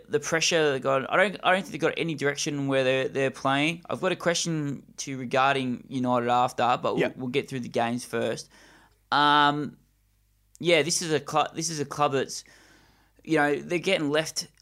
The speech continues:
Speaker 1: left behind by their, um, rivals and City, and they're just, it's just falling to pieces, isn't it?
Speaker 2: It's so funny because, you know, you look at a team like United, and we're all saying, like, you know, how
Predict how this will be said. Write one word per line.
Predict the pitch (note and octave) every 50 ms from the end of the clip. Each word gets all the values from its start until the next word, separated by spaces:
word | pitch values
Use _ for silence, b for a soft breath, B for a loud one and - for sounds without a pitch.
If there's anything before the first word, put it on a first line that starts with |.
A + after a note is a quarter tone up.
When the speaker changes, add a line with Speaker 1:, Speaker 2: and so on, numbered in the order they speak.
| _ -
Speaker 1:
left | D#3+ D3 - -
behind | D3 C3 C3+ C#3 D3+ E3+ E3+
by | D3+ D3 C#3
their, | C3+ C3+ C3 B2 G#2+ - - -
um, | B2+ C3+ C3 C3 B2+ B2 B2
rivals | B2+ C3 D3 D#3 C3+ B2+ C3 B2+ B2+
and | C3+ C3+ C#3 C#3 C#3 C#3 B2+ B2 - - _ _ _ _
City, | - - - D#3 C#3+ C3+ B2+ C#3 E3 F3 - _ _ -
and | - C#3+ C#3 C#3+ D3 D3
they're | D3 D3+
just, | D3+ D#3 F#3+ F3 - - - - - - _ _ _ _ - -
it's | - - - E3 - -
just | G#3 F#3+ E3 - -
falling | - F3+ F3 E3 C3
to | A#2+
pieces, | - D#3+ F3 E3+ F3 C#3+ A#2+
isn't | A#2 B2+ C3+
it? | E3+ G3 - _ -
Speaker 2:
It's | D#3 D3+ -
so | - - G#3+ A3 A#3
funny | - - F3+ F#3 F3 D3+
because, | C#3 C3 C3 C#3 C#3+ B2 A#2
you | C3 C3
know, | B2+
you | C3 C3+
look | C#3 D3+ D3
at | D#3 D3+
a |
team | C#3 - D#3 D3+ D3
like | D#3 -
United, | D3+ D3+ C3+ B2 C3 C#3 C#3 C3 A#2 F2+
and | C3 C#3
we're | C#3+ C#3+ C#3
all | C#3 C#3+
saying, | C#3 - C#3 B2 A#2+ C3 C3+
like, | C3+ A#2+ - -
you | A#2+ A2
know, | A2+
how | A2+ A2+ - B2+ B2+ B2+